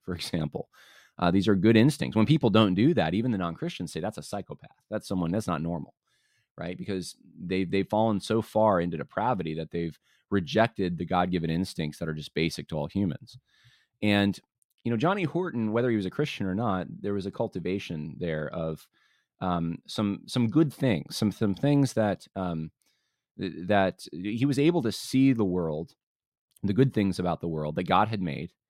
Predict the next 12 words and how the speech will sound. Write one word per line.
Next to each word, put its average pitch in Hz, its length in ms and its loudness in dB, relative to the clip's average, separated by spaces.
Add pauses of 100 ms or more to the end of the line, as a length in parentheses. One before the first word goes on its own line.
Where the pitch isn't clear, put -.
(520)
and 101 240 0
sing 175 240 -2
about 73 300 -4
them, - 120 -20 (220)
whether 104 200 -2
that 101 120 0
was 92 120 2
in 87 80 2
history 135 340 2
or 107 100 4
in 87 100 2
nature. - 380 -6